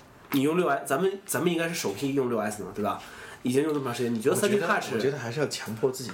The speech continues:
Speaker 2: 用，用习惯了还可以，还是可以。不过现在，哎，其实就是因为有一些软件它支持上面的问题，
Speaker 1: 啊。
Speaker 2: 对吧？
Speaker 1: 对。
Speaker 2: 现在微信是支持了，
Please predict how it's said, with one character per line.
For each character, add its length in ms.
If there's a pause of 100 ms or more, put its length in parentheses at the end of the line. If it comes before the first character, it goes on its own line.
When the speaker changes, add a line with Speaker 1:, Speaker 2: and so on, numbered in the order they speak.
Speaker 2:
用， 180 (140)
用 140
习 220
惯 220
了 60
还 160
可 160
以， 80 (220)
还 100
是 100
可 120
以。 60 (100)
不 80
过 160 (340)
现 220
在， 280 (400)
哎， 140
其 220
实 180
就 140
是 140
因 160
为 120
有 160
一 40
些 140
软 220
件 240
它 220 (200)
支 100
持 200
上 160
面 140
的 80
问 200
题， 160
Speaker 1:
啊。 60
Speaker 2:
对 100
吧？ 260
Speaker 1:
对。 180 (400)
Speaker 2:
现 140
在 80
微 220
信 200
是 160
支 120
持 160
了， 80